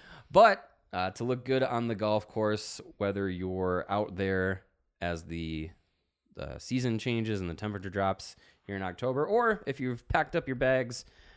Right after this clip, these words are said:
your golf bag, and, uh, are waiting till the weather gets better in the spring, you're gonna be looking good out on the course with some Pins and Aces golf apparel. They are the official golf apparel partner of C H G O and the presenting sponsor of the Big Drive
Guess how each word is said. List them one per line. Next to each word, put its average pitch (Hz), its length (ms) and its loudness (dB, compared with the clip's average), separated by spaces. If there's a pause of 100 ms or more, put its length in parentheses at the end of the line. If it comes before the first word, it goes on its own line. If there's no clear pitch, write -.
(120)
your 107 120 -2
golf 113 300 4
bag, 110 460 4
and, 98 380 0
uh, 95 200 4
are 95 160 2
waiting 98 520 0
till 92 300 -2
the 87 380 -4 (320)
weather 113 240 4
gets 104 200 -2
better 110 420 4 (100)
in 101 180 -2
the 92 60 -4
spring, 180 560 2 (300)
you're 113 80 -2
gonna 120 100 2
be 117 120 2
looking 123 340 2
good 120 260 4
out 113 160 2
on 110 100 0
the 104 60 0
course 107 420 -2
with 98 140 -6
some 95 200 -6
Pins 131 600 -2
and 113 240 -4
Aces 104 480 -4
golf 107 360 0
apparel. 113 360 0
They 98 120 0
are 92 60 0
the 85 140 -4
official 101 380 -6
golf 92 300 -2
apparel 92 280 -6
partner 92 340 -6
of 80 100 -12
C 85 220 -6
H 73 180 -10
G 82 200 -2
O 151 200 2 (500)
and 180 180 4
the 165 60 0
presenting 117 600 0
sponsor 101 600 -2
of 90 200 -4
the 90 120 -6
Big 98 460 -6
Drive 87 420 -2